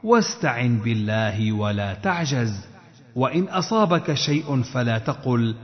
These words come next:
'لو أني فعلت كان كذا وكذا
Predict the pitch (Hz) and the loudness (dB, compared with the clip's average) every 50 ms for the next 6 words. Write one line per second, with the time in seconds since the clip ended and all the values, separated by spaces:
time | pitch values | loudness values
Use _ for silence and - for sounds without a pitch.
0 | - - - - - 190 196 196 190 202 196 240 247 220 196 165 147 143 135 127 | -16 -20 -20 -10 -4 0 2 2 2 2 2 2 4 4 4 6 6 6 6 4
1 | 123 117 - - 123 107 107 120 120 113 - 120 117 110 113 - 117 117 113 110 | 4 2 2 0 0 2 2 2 0 0 0 -2 -4 -2 -2 -2 0 0 2 0
2 | 107 107 107 - 135 127 113 120 117 110 107 107 107 107 - 208 196 156 131 123 | 0 -2 -2 -2 -4 -2 0 0 2 2 2 0 -2 -2 -2 -2 -2 0 0 0
3 | 113 107 101 98 98 | -2 -2 -2 -4 -6